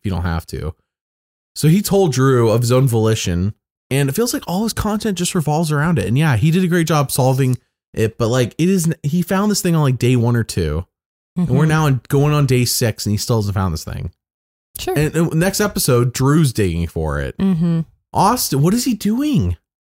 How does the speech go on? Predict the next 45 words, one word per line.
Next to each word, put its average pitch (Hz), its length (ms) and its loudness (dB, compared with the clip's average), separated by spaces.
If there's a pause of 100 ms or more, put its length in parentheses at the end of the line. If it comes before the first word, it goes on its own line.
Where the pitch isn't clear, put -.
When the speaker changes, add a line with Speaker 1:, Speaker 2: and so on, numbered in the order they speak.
Speaker 2:
Well, 240 520 -4
Speaker 1:
He's 208 140 0
sitting 254 300 2
on 254 80 4
his 240 100 0
hands. 247 480 0
Speaker 2:
you 247 140 0
know, 247 120 0
maybe 247 280 -2
he's 262 120 -4
just 262 160 -10
trying 247 160 -4
to 233 60 -8
play 240 140 -4
it - 100 -6
chill 220 260 -4
and 165 120 -2
play 180 160 -2
it 175 80 -6
cool. 185 280 -4
Speaker 1:
Yeah, 107 100 0
he's 101 100 0
definitely 175 300 0
playing 143 200 0
it - 60 -6
chill. 92 340 0
Maybe 180 220 2
a - 20 2
little 175 120 2
bit 127 260 -4 (100)
too 170 240 0
chill. - 420 -8 (280)
Reeve 233 260 0
needs 202 160 4
to 147 80 2
go 151 140 2
to 131 60 -2
Tribal 135 480 0
to - 100 -6
get 113 100 2
his 110 120 0
butt 113 260 -2
kicked - 240 -4
into 98 140 0
gear. 98 340 0